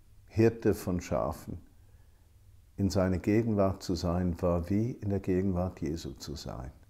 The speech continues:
voll Heiligen Geistes. Ich wünsche dir gute Erfahrung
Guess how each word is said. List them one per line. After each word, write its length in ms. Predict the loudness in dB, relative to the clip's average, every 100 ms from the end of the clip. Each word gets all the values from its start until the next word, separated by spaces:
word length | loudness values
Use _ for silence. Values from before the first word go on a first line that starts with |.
| -20 -20 -20
voll 480 | -20 -4 0 2 0
Heiligen 460 | 0 0 -2 -2 -2
Geistes. 680 | 0 -2 -4 -10 -12 -14 -20 -20 -20 -20 -20 -20 -14 -4
Ich 180 | -2 4
wünsche 340 | 4 6 4
dir 480 | 4 4 2 0 -4 -10 -20 -20 -20 -20 -20 -20 -20 -20 -20 -2
gute 320 | 6 6 6
Erfahrung 760 | 4 2 0 0 2 0 -4 -10